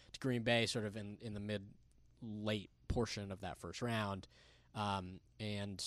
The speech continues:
you know, we all know how that has played out, but, uh, I think this is gonna be a, it will be fun to see the vengeance with which, like,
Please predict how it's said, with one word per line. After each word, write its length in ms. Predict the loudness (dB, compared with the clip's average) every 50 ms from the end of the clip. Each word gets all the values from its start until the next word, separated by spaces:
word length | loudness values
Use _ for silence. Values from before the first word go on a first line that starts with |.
| -6 -6 -6
you 120 | -8 -6
know, 100 | -6 -6
we 120 | -4 -4 -2
all 200 | -2 -2 -2 -4 -6 -12 -14 -10 -6
know 200 | -4 -2 -2 -2
how 120 | -2 2
that 220 | 8 10 12 12 10
has 80 | 10
played 240 | 6 4 4 4 6
out, 300 | 6 6 6 4 2 0 0
but, 260 | 0 2 4 4 2 0 -6 -14 -20 -20 -20 -20 -20 -8 0
uh, 240 | 2 4 4 4 6
I 100 | 6 4
think 280 | 6 8 6 6 6 6
this 160 | 4 4 4 4
is 100 | 4 4
gonna 200 | 4 4 4 4
be 260 | 4 4 4 6 6
a, 320 | 6 4 4 4 4 2 0 -4 -10 8 10
it 100 | 10 12
will 180 | 12 12 12
be 200 | 12 12 12 12
fun 400 | 10 8 10 12 12 12 12 10
to 120 | 6 4 4
see 580 | 6 6 8 8 8 8 6 6 4 4 0 -2 -10 -20 -20 -20 -20 -18 -10 0
the 140 | 4 4
vengeance 840 | 4 4 6 8 8 8 8 8 6 4 4 4 4 4 4 2 2 4
with 240 | 4 2 2 2 2
which, 540 | 2 4 4 4 4 4 2 0 0 -4 -8 -14 -20 -20 -20 -20 -20 -20 -12 -6
like, 180 | -4 -4 -4